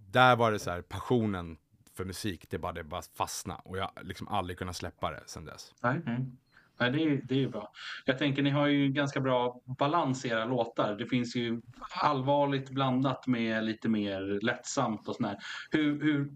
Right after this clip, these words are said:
Speaker 2: håller man balansen? Eller hur, liksom, att man vet vart man ska ligga?
Speaker 1: Ja, alltså, vår, på skivan You're Only Sick As Your Secrets,
Speaker 2: Mm.
Speaker 1: eh, där har vi ju liksom ganska, vi har ganska lite humor.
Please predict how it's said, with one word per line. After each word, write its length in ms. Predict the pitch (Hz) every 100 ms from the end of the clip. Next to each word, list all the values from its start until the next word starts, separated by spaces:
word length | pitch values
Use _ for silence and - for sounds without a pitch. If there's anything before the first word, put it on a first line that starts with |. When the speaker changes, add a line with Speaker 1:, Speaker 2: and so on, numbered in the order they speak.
| -
Speaker 2:
håller 400 | - 156 156 147
man 200 | 143 135
balansen? 680 | 143 156 175 170 139 131 120
Eller 180 | 127 127
hur, 120 | 131
liksom, 480 | 131 127 123 117 120 - - - -
att 120 | -
man 160 | 123 120
vet 300 | 120 113 120
vart 140 | -
man 120 | 123
ska 120 | -
ligga? 440 | 120 131 123 143 - - _ - - - - - - - - - - - - - - - 64
Speaker 1:
Ja, 360 | 107 87 110 113 147 156
alltså, 320 | 160 180 170 151
vår, 220 | 175 185 - 139 - 95 - -
på 120 | 147
skivan 460 | 208 180 156 165 165
You're 220 | 165 156
Only 160 | 156 147
Sick 220 | 156 - _ _ _ 143
As 140 | 135
Your 100 | 139
Secrets, 680 | - 156 - 95 - - -
Speaker 2:
Mm. 160 | 127 107
Speaker 1:
eh, 100 | 104
där 240 | 107 131
har 180 | 131 147
vi 80 | 156
ju 80 | 147
liksom 360 | 110 107 98
ganska, 300 | 135 120 -
vi 100 | 98
har 80 | 120
ganska 200 | 147 127
lite 400 | 120 143 110 147
humor. 400 | 95 82 -